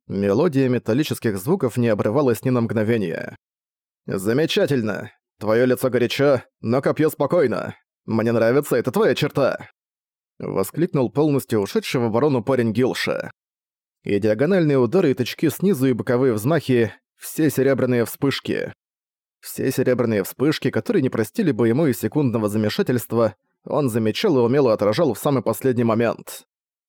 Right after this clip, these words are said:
«Не хочу слышать это от тебя!» Отбросив копьё Арвира вверх, Ада направила Гил в его беззащитное плечо. Она совсем не сдерживалась, при попадании копьё наверняка раскрошило бы кость,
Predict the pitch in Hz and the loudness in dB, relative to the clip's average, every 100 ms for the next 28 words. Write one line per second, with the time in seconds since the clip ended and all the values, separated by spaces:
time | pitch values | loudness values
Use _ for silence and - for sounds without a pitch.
0 | _ _ - 247 233 202 170 135 165 254 | _ _ 0 0 0 -2 -2 0 0 0
1 | 262 185 156 - 160 147 92 - _ _ | 0 0 -2 0 0 2 0 -8 _ _
2 | _ _ _ - 107 101 117 110 110 117 | _ _ _ -4 -2 0 -2 -2 -2 -4
3 | 104 117 107 110 98 92 127 139 - - | 0 2 2 2 0 0 0 0 -4 -20
4 | _ _ _ 151 190 156 113 175 127 110 | _ _ _ -2 0 0 0 0 2 2
5 | 107 226 123 110 131 135 117 107 - 135 | 0 0 0 0 0 0 0 -2 -2 -2
6 | 127 110 104 101 - 82 52 - _ _ | 0 -2 0 -2 0 -2 -2 -10 _ _
7 | _ _ _ _ - 95 113 120 113 123 | _ _ _ _ -10 -4 -2 -2 -2 -2
8 | 107 95 135 135 127 123 120 - - _ | -2 -2 -2 0 0 2 0 -2 -18 _
9 | _ _ - 104 - 113 151 180 127 113 | _ _ -4 -4 -2 -2 0 2 0 -2
10 | - 202 120 120 117 196 117 - 110 - | 0 0 0 -2 -2 -2 -2 -4 -4 0
11 | 123 101 - 151 - - | -2 -2 -2 -2 -4 -16